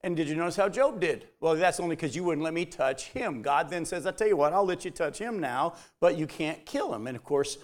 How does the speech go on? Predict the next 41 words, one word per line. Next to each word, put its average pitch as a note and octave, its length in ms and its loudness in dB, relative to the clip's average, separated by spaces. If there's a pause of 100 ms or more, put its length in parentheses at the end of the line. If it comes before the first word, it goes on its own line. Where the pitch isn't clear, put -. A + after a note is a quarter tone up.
(260)
he C#3 80 -2
gives C3 200 -2
them C#3+ 140 -2 (160)
this C3+ 220 -2
health E3 320 -2
issue C3+ 380 -6
as B2 140 -8
well. E3 300 0
So, G#3+ 300 2 (240)
folks, A#3+ 260 2
keep D4 220 2
this C#4 180 0
in A#3 140 2
mind. D3 320 0 (160)
Satan C4+ 480 2
is G#3+ 260 0
always C4 540 8
trying G3 300 2
to F#3 100 4
hinder F3+ 260 2
the E3+ 80 2
work D#3 240 2
of D3 80 0
God, C#3 320 6
but F#3 80 4
he's F3 140 2
only B3 180 0
allowed A3+ 280 4
to A3 60 -2
do F#3 200 2
what G#3 180 4
God F3 220 6
allows A3 480 6
him F3+ 160 0
to - 100 -10
do. C3 320 0
But G#3 160 0
when G#3+ 220 2
God B3+ 200 6
allows C4 560 6
him, E3+ 300 0